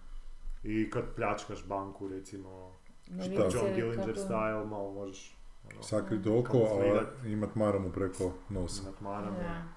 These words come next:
Speaker 3: Samo ti se oči vide, oči su ogledalo duše.
Speaker 2: A zašto
Speaker 1: Da.
Speaker 2: Arapi nisu, nisu onda nikad nosili šešir? Ja, oni su
Speaker 3: Oni
Speaker 2: mali.
Speaker 3: nose
Speaker 1: Svoje,
Speaker 3: one
Speaker 2: Oni su
Speaker 3: plahte
Speaker 2: mali,
Speaker 3: čitave, da.
Speaker 2: plahte, <laughs> da.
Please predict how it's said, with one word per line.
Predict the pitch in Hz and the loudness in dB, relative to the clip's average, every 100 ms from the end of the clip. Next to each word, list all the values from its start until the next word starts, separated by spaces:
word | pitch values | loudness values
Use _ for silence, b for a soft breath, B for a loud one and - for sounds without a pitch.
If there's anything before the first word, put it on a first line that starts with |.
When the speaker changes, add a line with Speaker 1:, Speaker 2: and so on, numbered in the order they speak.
| - | -10
Speaker 3:
Samo | - 101 | -2 -2
ti | 92 92 | -2 -2
se | 101 | 2
oči | 98 92 101 | 2 2 4
vide, | 107 110 | 8 10
oči | 107 107 - | 8 6 4
su | 92 101 | -2 0
ogledalo | 90 98 92 92 | 2 2 2 2
duše. | 92 92 - | 2 -2 -4
Speaker 2:
A | 160 | -2
zašto | 269 294 | -2 0
Speaker 1:
Da. | |
Speaker 2:
Arapi | 381 381 - | 0 0 -2
nisu, | 196 180 180 | -4 -4 -6
nisu | 170 147 | -6 -6
onda | 170 170 165 | -6 -6 -6
nikad | 160 170 170 156 | -6 -8 -8 -8
nosili | 160 151 - 151 | -8 -10 -12 -12
šešir? | - - 156 | -12 -10 -6
Ja, | 202 | -4
oni | - | -2
su | - | 4
Speaker 3:
Oni | 127 143 | 6 8
Speaker 2:
mali. | 156 | 10
Speaker 3:
nose | 165 165 170 | 10 10 12
Speaker 1:
Svoje, | 165 165 | 10 10
Speaker 3:
one | 156 156 165 | 6 6 6
Speaker 2:
Oni | 156 | 8
su | 127 | 8
Speaker 3:
plahte | 151 139 110 | 10 10 8
Speaker 2:
mali, | 98 | 4
Speaker 3:
čitave, | 110 - 95 90 | 4 4 4 4
da. | |
Speaker 2:
plahte, | 90 98 311 - 277 - | 4 6 6 4 2 0
<laughs> | 208 | -4
da. | 202 | -4